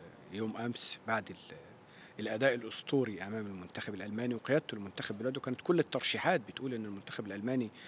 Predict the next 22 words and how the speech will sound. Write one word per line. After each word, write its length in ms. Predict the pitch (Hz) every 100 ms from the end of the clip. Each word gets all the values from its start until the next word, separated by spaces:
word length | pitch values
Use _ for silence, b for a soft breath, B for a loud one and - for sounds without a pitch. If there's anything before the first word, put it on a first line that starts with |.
| B B
قادر 300 | - 135 131
على 140 | 110 107
تحقيق 320 | - - 139
فوز 220 | - 139
سهل 400 | - 143 127 110
جدًا، 280 | 135 127 123 B B B B
لولا 460 | 120 139 143 131 127
أنه 120 | 135
اصطدم 460 | - - 139 120 107
بصخرة 720 | 107 - 131 - 110 101 95 - B B B -
في، 400 | - 110 101 101
في 180 | 113
مرمى 360 | 110 123 113 107
المنتخب 540 | 98 98 98 - -
الباراجواني 680 | 101 104 98 92 113 120 117 120 B -
اللي 120 | 104
هو 200 | 113 123
رونالدو 420 | 113 104 120 117 110
خيل. 260 | - 123 117 B B B -
طبيعي 480 | - 135 190 131 117 - -
وسائل 300 | 107 - 147
الإعلام 500 | 120 107 107 139 127